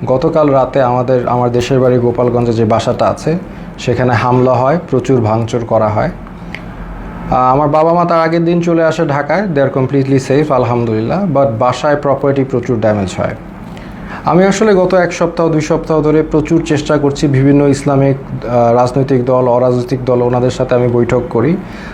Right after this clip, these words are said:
যাতে আমাদের নন মুসলিম যেসব ভাই ব্রাদার আছেন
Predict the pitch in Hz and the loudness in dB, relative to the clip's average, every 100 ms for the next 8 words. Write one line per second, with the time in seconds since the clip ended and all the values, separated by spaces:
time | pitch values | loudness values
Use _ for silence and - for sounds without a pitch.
0 | - 131 135 135 139 143 143 170 170 170 | -6 -2 0 2 2 2 4 4 2 0
1 | 170 170 165 151 151 135 123 127 131 131 | 0 0 2 0 0 0 0 0 2 0
2 | 131 113 - | 2 0 -2